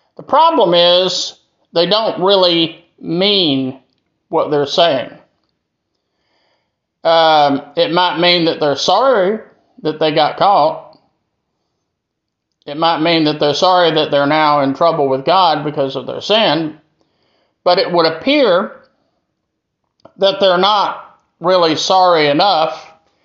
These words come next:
to engage in genuine repentance.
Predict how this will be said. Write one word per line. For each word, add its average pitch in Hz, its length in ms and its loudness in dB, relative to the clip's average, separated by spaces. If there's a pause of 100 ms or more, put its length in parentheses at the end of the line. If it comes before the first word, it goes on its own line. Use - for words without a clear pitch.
(420)
to 190 180 0
engage 185 640 0
in 165 220 -2
genuine 180 540 0
repentance. 143 840 -4